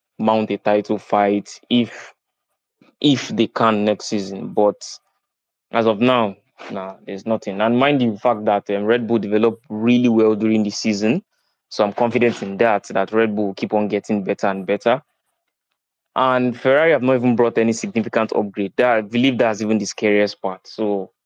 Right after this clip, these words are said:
Mercedes surely won't touch the top two, but, uh, maybe, maybe next season they'll be,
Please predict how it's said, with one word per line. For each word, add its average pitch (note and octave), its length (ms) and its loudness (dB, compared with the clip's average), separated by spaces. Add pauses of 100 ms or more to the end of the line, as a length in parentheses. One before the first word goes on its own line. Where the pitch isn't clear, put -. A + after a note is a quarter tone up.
(300)
Mercedes C3 440 0
surely C#3 340 2
won't A2+ 240 2
touch G#2+ 200 0
the F2+ 180 -16
top G#2 200 0
two, - 260 -16
but, F#2+ 340 -6
uh, F#2+ 140 0
maybe, A2+ 260 0
maybe C3 320 0
next A2+ 260 0
season F#2+ 300 -8
they'll F#2+ 100 -6
be, - 260 -14